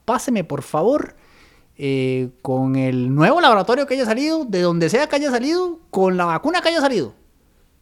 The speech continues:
Y mándeme por Wish toda esa vara, que ya mismo mañana estamos vacunando ochenta rojitos. ¿Pueden? ¿No pueden? Existe disponibilidad de vacunas. ¿De cuáles vacunas?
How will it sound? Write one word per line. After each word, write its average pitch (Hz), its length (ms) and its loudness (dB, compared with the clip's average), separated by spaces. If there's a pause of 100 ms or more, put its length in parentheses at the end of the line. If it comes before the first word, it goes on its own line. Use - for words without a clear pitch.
Y 131 120 -6
mándeme 285 320 4
por 269 140 6
Wish 269 400 2
toda 302 160 8
esa 262 100 6
vara, 311 340 2 (100)
que 175 120 0
ya 226 140 4
mismo 269 220 0
mañana 240 340 -2
estamos 226 340 -2
vacunando 214 600 -2 (1700)
ochenta 196 360 -4
rojitos. 123 500 -10 (760)
¿Pueden? 285 420 -6 (140)
¿No 196 160 -4
pueden? 185 460 -4 (300)
Existe 240 440 -8
disponibilidad 262 520 -8
de 302 80 -8
vacunas. 294 500 -10
¿De 139 120 -4
cuáles 170 240 2
vacunas? 127 580 -6